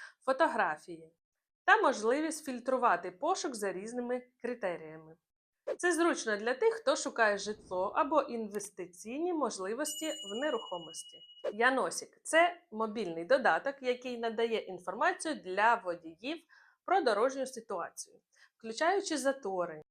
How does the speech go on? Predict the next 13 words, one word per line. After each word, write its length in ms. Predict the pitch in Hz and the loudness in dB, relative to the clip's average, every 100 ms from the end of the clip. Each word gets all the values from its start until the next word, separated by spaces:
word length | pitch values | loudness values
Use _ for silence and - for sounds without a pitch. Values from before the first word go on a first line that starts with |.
| _ _ | _ _
камери, 600 | 247 247 202 175 151 151 | 4 6 4 -2 -8 -10
дорожні 460 | 175 233 285 302 311 | 2 4 4 2 -2
пригоди 640 | 311 285 208 202 202 175 | -2 -4 -2 -2 0 -2
та 140 | 175 190 | -4 -6
інші 460 | 196 285 349 330 | -4 -4 -4 -4
важливі 520 | 277 214 196 226 262 | -2 -2 0 -2 -2
події 600 | 285 196 185 196 226 277 - | -6 -8 -6 -8 -6 -8 -6
на 160 | 185 | -4
маршруті. 680 | 180 185 - - 185 175 - _ _ _ _ _ _ | -4 -4 -6 -10 -12 -16 -20 _ _ _ _ _ _
Користувачі 640 | 262 285 285 330 339 339 | 2 2 0 0 0 0
можуть 440 | 370 247 302 294 - | 2 4 2 0 -4
отримувати 640 | 208 247 277 262 254 262 | -2 -2 0 0 -2 -4
сповіщення 760 | - 294 214 196 - 311 359 | -6 -4 -4 -6 -6 -4 -4